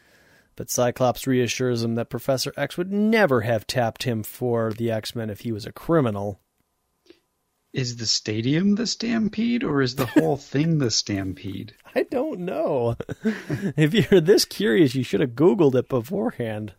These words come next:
Speaker 1: I think the whole thing is called, like, the Stampede Recreational Area, and Stampede is just, like, the name.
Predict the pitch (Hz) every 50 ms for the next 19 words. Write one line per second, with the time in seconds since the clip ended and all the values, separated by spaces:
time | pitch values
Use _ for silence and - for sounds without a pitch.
0 | _ - - 185 208 285 311 277 233 190 160 147 180 190 180 - - 170 180 196
1 | 185 135 110 - - 127 127 123 127 120 113 - - 117 - - - 135 131 139
2 | 147 143 - - 135 135 139 139 - - - - - - - - - - _ -
3 | - 143 - - 139 135 131 135 160 175 - - - 120 107 107 - 110 104 104
4 | 101 101 104 101 101 104 - - - - 135 127 127 123 - 151 151 143 131 127
5 | 117 110 - 127 120 110 - - - 131 123 117 117 _ - - 110 110 120 143
6 | 147 127 110 104 104 104 92 85